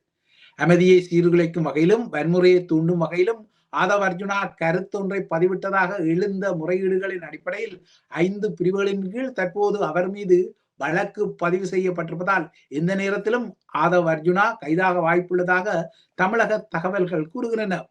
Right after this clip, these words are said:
கடந்த இருபத்தி ஏழாம் தேதி நடந்த விஜயின் பரப்புரை கூட்டத்தில் ஏற்பட்ட நெரிசலில் எட்டு சிறார்கள் உட்பட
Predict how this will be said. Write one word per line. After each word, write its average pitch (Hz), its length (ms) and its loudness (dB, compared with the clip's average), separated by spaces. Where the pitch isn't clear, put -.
கடந்த 262 260 2
இருபத்தி 254 400 2
ஏழாம் 240 240 4
தேதி 226 260 -4
நடந்த 226 380 2
விஜயின் 233 520 2
பரப்புரை 202 460 4
கூட்டத்தில் 220 440 -2
ஏற்பட்ட 214 360 2
நெரிசலில் 220 580 0
எட்டு 170 300 0
சிறார்கள் 208 480 2
உட்பட 190 320 0